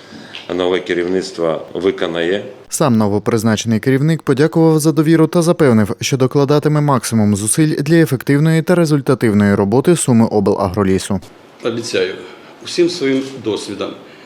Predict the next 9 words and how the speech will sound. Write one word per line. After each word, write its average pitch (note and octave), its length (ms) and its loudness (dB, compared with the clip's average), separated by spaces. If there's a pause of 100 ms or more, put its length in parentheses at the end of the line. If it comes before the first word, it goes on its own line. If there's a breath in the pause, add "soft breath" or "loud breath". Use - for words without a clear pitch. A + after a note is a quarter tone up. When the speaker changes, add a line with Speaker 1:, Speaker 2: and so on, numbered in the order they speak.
(120 loud breath)
Speaker 3:
практикою, G#2+ 680 -6 (440)
знаннями G#2 640 -2 (160)
та A#2 340 -2 (480)
злагодженою A2+ 760 -2 (640)
роботою A2 480 -2 (460)
підприємств A#2+ 640 -4 (520)
покращити G2+ 760 -6 (520)
фінансово-економічну B2 1300 -2
ситуацію B2 720 -2